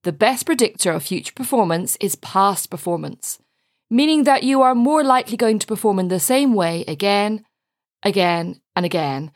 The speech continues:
unless you check yourself. If you ignore or forget your experiences without reviewing and evaluating them,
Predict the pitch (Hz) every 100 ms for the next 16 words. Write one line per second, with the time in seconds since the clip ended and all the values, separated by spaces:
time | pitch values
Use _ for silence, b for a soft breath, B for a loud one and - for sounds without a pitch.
0 | _ _ - 208 170 - 208 - 330 -
1 | 302 - - 160 - _ _ _ _ b
2 | b 226 220 214 214 208 214 285 302 262
3 | 208 - 180 - - 247 247 214 180 156
4 | 175 - 175 143 202 233 254 208 165 208
5 | 262 262 202 185 185 170 165 165